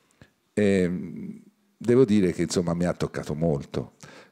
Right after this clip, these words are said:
che abbia, da scrittore, da, da scrittore che quando devo dire, me l'hanno chiesto anche ieri al Pisa Book Festival, eh, uno scrittore italiano, Albinati, uno scrittore italiano, Albinati. Io ho sempre vissuto con il mito di Albinati,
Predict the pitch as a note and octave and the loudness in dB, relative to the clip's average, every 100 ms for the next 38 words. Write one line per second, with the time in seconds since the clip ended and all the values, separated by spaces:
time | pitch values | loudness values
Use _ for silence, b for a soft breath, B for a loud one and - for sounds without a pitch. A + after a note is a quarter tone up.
0 | _ - G2+ F#2 F#2+ F2 E2+ E2 D2+ E2+ | _ -4 0 0 0 0 0 0 -4 -4
1 | E2+ G2+ - G2 - C3+ G2+ D#2 D2+ D2+ | -2 -2 -4 -6 0 4 6 4 0 -4
2 | D2+ - D2 - D#2 - F#2 E2 - - | -6 -6 -8 -6 -4 0 0 0 -6 -6
3 | D#2+ E2 E2+ E2+ D#2+ D#2+ F2+ E2 E2 D2+ | -4 0 0 2 0 0 -2 -2 -2 -4
4 | D2 - F2 D#2+ D#2 - D#2 - D2 D#2+ | -8 -8 -6 -6 -6 -6 -6 -6 -6 -2
5 | G#2 F2 D2+ - D#2 D2+ D2 - G2 D2+ | 0 0 -2 -4 -6 -4 -6 -2 -2 -2
6 | - C2+ C2+ D2 B1+ D#2+ D#2+ - - - | -6 -8 -8 -12 -12 -12 -12 -14 -16 -4
7 | F#2+ F#2 - G2+ A2 G#2 G2 F#2+ A2 G#2 | -2 -2 -2 -2 0 0 0 0 0 0
8 | F#2 - F2 D#2+ C#2+ B1+ C2 - F#2 F2 | -2 -6 -8 -6 -8 -10 -14 -8 -6 -4
9 | A2 A2+ G2+ A2+ F#2+ E2 D2+ D2+ D#2 G#2+ | 0 2 2 0 -2 -4 -6 -6 -4 0
10 | G2 - D#2 G#2+ F#2 - - - G#2 A2+ | 0 -2 -4 -2 -2 -4 -4 -2 -2 -2
11 | - C2 A1+ - B B - E2 G#2 F2+ | -6 -8 -10 -18 B B -8 -4 -2 -2
12 | D2 C#2 C2 C#2 C2 C2+ - | -2 -6 -6 -8 -8 -12 -18